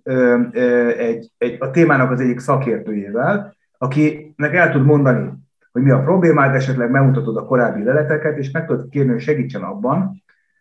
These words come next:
hogy milyen, ö, ö, vizsgálatot végezz, végezz el. És hogyha ezt a vizsgálatot meg is vásárolod, ennek a konzultációnak az árát, ezt jóvá írjuk. Tehát gyakorlatilag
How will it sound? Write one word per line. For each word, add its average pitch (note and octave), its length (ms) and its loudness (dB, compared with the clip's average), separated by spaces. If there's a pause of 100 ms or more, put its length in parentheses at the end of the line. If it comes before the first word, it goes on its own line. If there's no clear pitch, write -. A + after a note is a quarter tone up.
(220)
hogy C#3+ 140 4
milyen, C#3+ 400 4
ö, C3+ 680 4 (160)
ö, C#3 160 -2
vizsgálatot B2+ 560 2
végezz, A#2+ 420 0
végezz A2+ 540 -2
el. G#2 180 -4
És A2 120 -12
hogyha C3+ 220 -6
ezt C3+ 160 0
a C#3+ 40 0
vizsgálatot D3 440 0
meg B2 180 0
is G#2 120 -10
vásárolod, E3 600 0
ennek D#3 220 -2
a D3 60 0
konzultációnak A#2+ 760 -2
az A#2 100 -10
árát, B2 340 -4
ezt - 120 -18
jóvá G#2 340 -8
írjuk. C#3 300 -6 (340)
Tehát A#2 160 -4
gyakorlatilag F#3+ 500 0